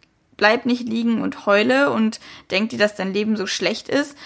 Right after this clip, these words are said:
sondern steh wieder auf und mach einfach weiter. Weil es bringt dir nichts, einfach sit-, liegen zu bleiben. Es bringt einfach nichts. Du musst dann einfach wieder aufstehen.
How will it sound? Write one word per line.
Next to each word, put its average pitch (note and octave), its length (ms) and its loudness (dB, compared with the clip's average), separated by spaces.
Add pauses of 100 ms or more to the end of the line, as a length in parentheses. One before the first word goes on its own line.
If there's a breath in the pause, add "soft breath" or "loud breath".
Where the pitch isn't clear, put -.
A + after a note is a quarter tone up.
(120)
sondern A#3+ 240 2
steh A#3 400 0
wieder A#3+ 240 4
auf A#3+ 220 2
und A#3 120 -2
mach A3+ 200 2
einfach A3 340 -2
weiter. A3 680 4 (520 soft breath)
Weil B3 140 6
es - 100 -2
bringt - 320 0
dir A4+ 160 4
nichts, - 160 0
einfach A#3+ 260 4
sit-, - 320 -4
liegen A3+ 380 2
zu A#3 180 -4
bleiben. E3 280 2
Es A3+ 100 -4
bringt F#4+ 340 -4
einfach D4 300 2
nichts. A3 280 0
Du A3+ 60 -2
musst B3 180 0
dann B3+ 80 4
einfach D4+ 300 4
wieder - 220 2
aufstehen. B3 800 0